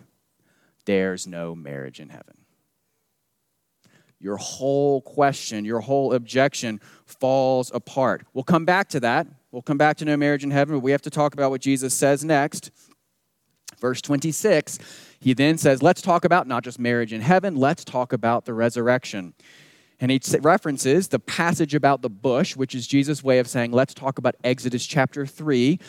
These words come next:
Exodus chapter three, verses one through six, is what Britt already read for us this morning.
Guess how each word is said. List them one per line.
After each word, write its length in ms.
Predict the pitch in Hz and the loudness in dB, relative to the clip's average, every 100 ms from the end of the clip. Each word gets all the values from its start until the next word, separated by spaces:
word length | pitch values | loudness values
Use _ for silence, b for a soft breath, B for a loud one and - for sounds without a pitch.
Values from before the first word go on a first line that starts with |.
| B B | B B
Exodus 380 | - 131 139 131 | 0 0 -2 -2
chapter 380 | - 143 - 135 | 2 2 0 -10
three, 320 | - 160 139 | -4 0 2
verses 340 | 131 123 131 | 0 -4 -6
one 220 | 123 131 127 | -4 -4 -2
through 160 | 131 | -4
six, 400 | 120 123 127 - | -2 2 2 2
is 120 | 127 | -2
what 220 | 131 127 - | 0 -2 2
Britt 300 | 160 156 - | 4 4 2
already 440 | 123 139 147 151 | 0 2 2 2
read 360 | 131 131 147 143 | 2 2 2 2
for 280 | - 131 131 | -2 -2 2
us 240 | 123 123 | 2 0
this 260 | - 120 123 | -4 -6 -6
morning. 400 | 113 98 90 | -8 -8 -8